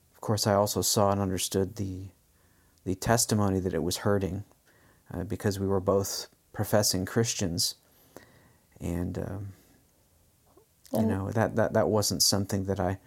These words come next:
Speaker 1: I wanted to have on my resume.
Speaker 2: Right.
Speaker 1: You know?
Speaker 2: Well, and, I mean, I think also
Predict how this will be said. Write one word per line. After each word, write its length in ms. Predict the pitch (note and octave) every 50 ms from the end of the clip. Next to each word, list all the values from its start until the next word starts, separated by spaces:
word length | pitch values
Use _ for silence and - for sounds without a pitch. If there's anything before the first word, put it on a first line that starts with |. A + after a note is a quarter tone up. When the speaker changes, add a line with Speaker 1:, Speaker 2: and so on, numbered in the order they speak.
| - - - - -
Speaker 1:
I 60 | -
wanted 280 | G#2 G2+ G2+ G2+ G2 F#2
to 60 | G2+
have 240 | G2 G#2+ G2+ G#2 G2
on 100 | G2 F#2+
my 120 | F#2+ F#2
resume. 640 | F#2 F#2+ G2+ G#2 G2 - G#2 G2+ G2+ F#2+ F2+ G2 - - - _ _ _ _ _ _ - -
Speaker 2:
Right. 500 | - F3 E3+ D#3+ D3+ D3+ D3 D3+ D3 - -
Speaker 1:
You 80 | A#2 G#2
know? 240 | G2+ G2 G2+ G#2+ - _ - -
Speaker 2:
Well, 220 | G#3+ G#3 G3+ - -
and, 240 | - G#3 G#3 G3+ G3+ - - - - - - - _ _ - -
I 60 | -
mean, 300 | G#3+ G#3+ G#3+ G#3 G#3 G#3 - -
I 120 | G3 G3+
think 280 | G#3 - A3 G3+ G3 -
also 800 | - E3+ F3+ F#3+ F#3+ - - E3+ D#3+ D#3 D#3 D#3 D3+ D3+ D#3 -